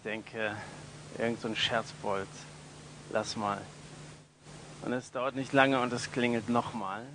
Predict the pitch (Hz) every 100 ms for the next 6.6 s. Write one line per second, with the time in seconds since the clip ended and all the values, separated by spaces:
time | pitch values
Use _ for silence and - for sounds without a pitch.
0 | 143 117 117 110 - 123 127 - - -
1 | - - - - - - - - 113 127
2 | - 117 117 - 113 - - - - -
3 | - - - - - - - - - -
4 | - - - - - - - - 123 147
5 | - 175 160 151 165 - 160 131 185 240
6 | 143 - 107 95 107 160